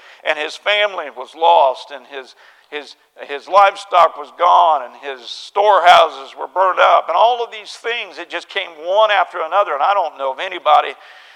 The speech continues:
that could survive that type of difficulty other than someone that has faith in God. And he had faith in God.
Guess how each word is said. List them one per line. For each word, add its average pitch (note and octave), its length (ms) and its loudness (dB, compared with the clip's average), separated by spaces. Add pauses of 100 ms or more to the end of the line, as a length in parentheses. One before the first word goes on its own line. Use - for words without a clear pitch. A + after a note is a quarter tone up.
(140)
that E3 180 -2
could D#3 160 -16
survive E3 800 4 (220)
that E3+ 460 2
type F3+ 440 2 (160)
of C#3 180 -2 (220)
difficulty D#3+ 920 -4
other D#3+ 240 -2
than C#3 180 -12
someone D#3+ 520 -6
that C3+ 140 -8
has C#3+ 240 -6
faith D#3+ 440 -8
in B2 180 -20
God. - 440 -4 (2000)
And G3+ 120 -4
he A#3 120 0
had A3+ 160 -2
faith G3+ 320 -2
in F3 160 -16
God. E3+ 260 -2